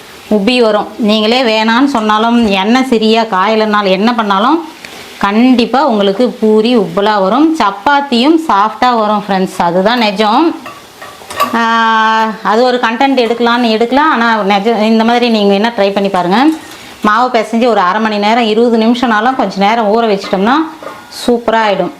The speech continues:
அந்த, ம், மாவு வந்து ஈரம் நல்லா இழுத்துட்டு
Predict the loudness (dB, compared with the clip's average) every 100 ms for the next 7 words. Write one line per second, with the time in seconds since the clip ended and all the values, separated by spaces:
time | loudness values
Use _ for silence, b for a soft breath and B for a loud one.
0 | -4 0 2 2 2 2 0 0 2 2
1 | 2 2 2 2 0 0 0 2 2 2
2 | 0 0 2 2 2 0 0